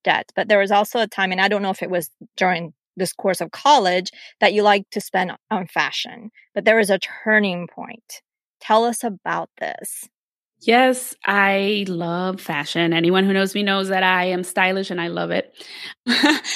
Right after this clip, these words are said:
Speaker 2: And
Speaker 1: <laughs>
Speaker 2: so that was one of my biggest downfalls. I used to spend a lot of money just buying shoes, clothes. My closet was packed to the max. I mean, I had to have things in boxes, you know, or in totes sometimes because I didn't have enough space.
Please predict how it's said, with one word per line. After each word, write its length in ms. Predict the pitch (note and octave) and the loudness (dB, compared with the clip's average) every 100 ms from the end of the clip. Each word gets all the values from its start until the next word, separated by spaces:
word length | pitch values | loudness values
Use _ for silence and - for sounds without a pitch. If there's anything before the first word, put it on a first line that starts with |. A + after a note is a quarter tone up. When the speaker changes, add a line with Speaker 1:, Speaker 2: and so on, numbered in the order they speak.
| - - - B3 | -6 -8 -6 0
Speaker 2:
And 180 | B3+ B3 | 2 2
Speaker 1:
<laughs> 0 | |
Speaker 2:
so 720 | - B3+ B3 A#3 G#3 - G3+ - | 4 6 6 6 2 -4 -16 -2
that 180 | A3 A3+ | 2 2
was 120 | C4 | 2
one 140 | C4+ | 0
of 40 | C#4 | 0
my 100 | B3+ | 0
biggest 260 | A3+ A3+ | 0 0
downfalls. 420 | G3+ G3 F#3 D3+ - | 0 0 -2 -4 0
I 100 | E3 | 0
used 300 | E3+ F#3 F#3 | 0 -2 -2
to 80 | |
spend 220 | G3 F3+ F3 | 0 2 4
a 60 | |
lot 180 | F3 E3+ | 2 2
of 100 | E3+ | 0
money 300 | E3+ E3 D#3+ | 0 0 0
just 260 | D#3 D#3 - | -2 -8 -4
buying 220 | C#3 E3 | -4 -2
shoes, 320 | - C#4+ - | 2 2 0
clothes. 360 | - F#3+ F#3 F3+ | 2 2 2 0
My 160 | F3 - | -2 -2
closet 400 | - F#3+ G3 A3 | 2 2 2 -2
was 220 | F3 - - | -2 -4 -10
packed 640 | - - F3 D#3+ - - _ _ _ _ - | -10 -6 -6 -8 -16 -20 _ _ _ _ -4
to 100 | - | 0
the 100 | G3+ | 2
max. 600 | F#3+ F#3 F3 - - - _ _ _ - | 4 4 2 0 -10 -16 _ _ _ -2
I 80 | G3 | 2
mean, 240 | G3+ G3+ F#3 | 6 6 6
I 120 | G#3+ | 4
had 200 | G#3+ G3+ | 2 2
to 120 | G3+ | 0
have 260 | F#3 F3+ - | 2 0 0
things 320 | F#3 F3+ E3+ | 0 2 0
in 200 | E3 D#3 | -2 -2
boxes, 600 | E3 D#3+ - - D#3+ - | -2 -2 -4 -8 -10 -10
you 120 | - - | -6 -4
know, 220 | C3+ A#2+ | -2 -2
or 160 | D3+ | -2
in 100 | D#3 | -2
totes 460 | D#3+ G3 E3 D#3+ - | -2 2 2 2 -2
sometimes 680 | - - - E3 D3 A#2+ E3 | -6 -4 -4 -2 -2 -4 -4
because 240 | D#3+ E3+ | -6 -6
I 100 | E3 | -4
didn't 200 | E3+ F3 | -4 -2
have 160 | E3 D#3+ | 0 0
enough 220 | E3 D#3 | -2 -6
space. 440 | - D#3+ C#3 - | -8 -8 -8 -10